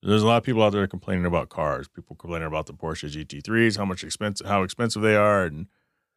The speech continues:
so all people do today is they ex-, they, they complain about how much shit costs. Gas,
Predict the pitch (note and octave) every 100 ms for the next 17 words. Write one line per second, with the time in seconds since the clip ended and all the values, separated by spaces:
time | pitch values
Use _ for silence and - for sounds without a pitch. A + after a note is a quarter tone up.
0 | _ _ _ - A#2+ B2+ A2 G2+ G2 F#2
1 | F2+ E2+ E2+ D#2+ - _ - F#2 E2 -
2 | G2 G2 F#2+ - G#2+ G#2 F#2 E2+ G2 F#2
3 | - - - - - D#2+ - - - -
4 | _ _ _ _ _ _ - G2 E2 C#2+
5 | -